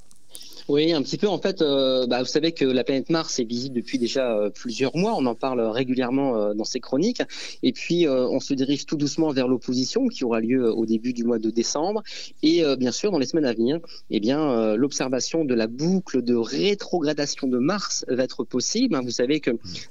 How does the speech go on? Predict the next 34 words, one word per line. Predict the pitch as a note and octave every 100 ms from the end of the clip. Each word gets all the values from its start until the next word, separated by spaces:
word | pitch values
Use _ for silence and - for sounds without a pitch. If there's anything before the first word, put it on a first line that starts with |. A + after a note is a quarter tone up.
| A2
euh, | A2 G#2+ G#2
comme | G2+ A#2
pour | A#2 C#3
toutes | D3+
les | C#3+
planètes, | A2+ A#2 G#3 - - - -
euh, | A2+ A2+
Mars, | C#3+ D#3+ - B2
tous | - C3+
les | C3
deux | B2+ B2
ans, | D3+ D3 A#2 - -
euh, | A#2
va | A2+
nous | C3 B2+
présenter | C3 C3+ C3
un |
drôle | A#2+ F3
de | E3
parcours | - C#3+ - C#3+
dans | B2
le |
ciel. | A#2 F3+ B3 F#3 - - A#2+
Euh, | A#2 A2+ A2
elle | G#2+
se | -
trouvera | - A#2+ A#2
toujours | C#3 C3+
dans | C3
le | A2+
zodiaque, | B2 B2 G#3 A#3+ - - -
je | F#2+
vous | A2
rassure, | A#3+ C4+ - C4